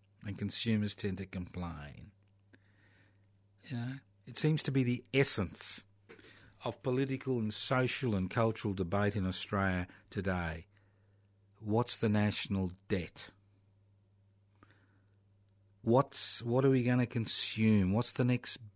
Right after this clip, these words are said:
big money spinner? And the list goes on and on. It seems that as we are inundated,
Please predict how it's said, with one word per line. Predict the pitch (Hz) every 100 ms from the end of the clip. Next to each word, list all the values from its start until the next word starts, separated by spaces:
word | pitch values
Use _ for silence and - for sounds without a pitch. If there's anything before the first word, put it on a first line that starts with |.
| _
big | 120 117 107 -
money | 110 98 101 104 101
spinner? | - - - 82 73 - _ _ _ _ _ _ _ _ _ _ _ _ - -
And | 117
the | 117
list | 120 -
goes | - 113 110
on | 113
and | 110 110
on. | 120 87 - _ _ _ - - - _ -
It | -
seems | - 147 139 139 135 120
that | 120 117 - _ _ _ - - _ _ _ _ _ - - - _ _ _ -
as | 135 143 143 123
we | 135 143 147 147 139 - _ _ _ _ _ _ _ _ _ _ _ _ _ _ _ _ _ _ -
are | 139 131 135 - _
inundated, | 160 170 185 165 104 90 82 - 85